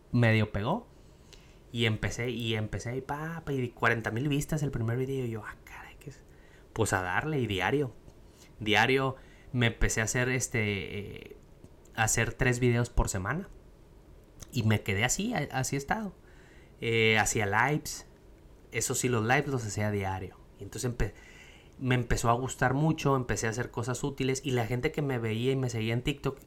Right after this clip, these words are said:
me empezó a seguir en Instagram y empezó a crecer mi cuenta de Instagram.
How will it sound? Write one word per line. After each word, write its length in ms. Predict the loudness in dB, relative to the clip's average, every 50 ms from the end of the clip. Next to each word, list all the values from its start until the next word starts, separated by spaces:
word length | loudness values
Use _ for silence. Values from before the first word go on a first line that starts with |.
| -6 -2
me 220 | 0 2 2 2
empezó 300 | 0 0 -2 -4 -4 -4
a 40 | -2
seguir 220 | -2 -2 -2 -2
en 80 | -2 -2
Instagram 320 | -2 -2 -2 -2 -2 0
y 60 | 0
empezó 260 | -2 -2 -2 -2 -2 -2
a 60 | -4
crecer 300 | -4 -8 -8 -6 -6 -6
mi 100 | -8 -8
cuenta 260 | -8 -10 -10 -8 -10
de 60 | -12
Instagram. 280 | -12 -14 -14 -18 -20